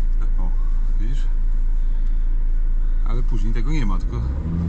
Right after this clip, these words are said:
tylko z rana. Tak to jest właśnie. Zobaczymy. E, wtorek.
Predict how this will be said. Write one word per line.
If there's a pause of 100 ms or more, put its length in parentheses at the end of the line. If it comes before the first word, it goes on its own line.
(1000)
tylko
z
rana. (4000)
Tak
to
jest
właśnie. (2000)
Zobaczymy.
E, (3000)
wtorek.